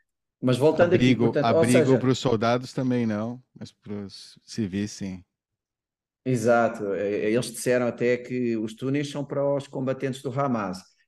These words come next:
Speaker 1: A proteção dos civis é a responsabilidade da onu e de Israel, dos civis de Gaza, imagina, enfim. Um absurdo total. Mas aí, voltando então aqui para este último ponto, não é? Como é que vê a questão do, do P N A e o que aconteceu a partir de sete de outubro e co-, co-, como é que interpreta?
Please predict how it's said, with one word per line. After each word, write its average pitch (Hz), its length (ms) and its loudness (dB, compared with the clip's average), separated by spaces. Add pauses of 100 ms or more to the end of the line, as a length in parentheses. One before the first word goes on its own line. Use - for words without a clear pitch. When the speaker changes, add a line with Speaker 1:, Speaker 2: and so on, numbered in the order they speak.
Speaker 1:
A - 80 -10
proteção 131 540 0
dos 123 140 0
civis 131 360 0
é 147 60 2
a 139 60 2
responsabilidade 127 880 -2
da 120 60 2
onu 123 560 0 (280)
e 120 100 -2
de 127 80 2
Israel, 123 380 2
dos 113 120 -2
civis 135 320 -4
de - 60 -8
Gaza, 120 420 -2
imagina, 104 520 -4
enfim. - 260 -10 (300)
Um 285 100 2
absurdo 208 340 0
total. 120 440 0 (160)
Mas 151 180 4
aí, 196 300 2
voltando 165 400 2
então 170 240 0
aqui 143 240 -4
para 135 180 -2
este 151 260 -4
último 143 520 -6
ponto, 160 520 0
não 120 120 -2
é? 139 280 -4 (320)
Como 147 200 0
é 170 60 2
que 165 100 -10
vê 160 160 2
a 156 40 4
questão 156 300 -4
do, 139 140 -2
do 139 280 -4
P 139 220 2
N 127 180 0
A 147 200 -2
e 143 40 -2
o 135 40 -4
que 139 80 -10
aconteceu 123 440 -4
a 98 60 -2
partir 117 260 -4
de - 80 -14
sete 117 260 0
de 113 60 -4
outubro 120 560 -2
e 113 300 -8
co-, 120 200 -8
co-, 117 200 -10
como 123 180 -6
é 117 80 -4
que - 160 -10
interpreta? 98 800 -6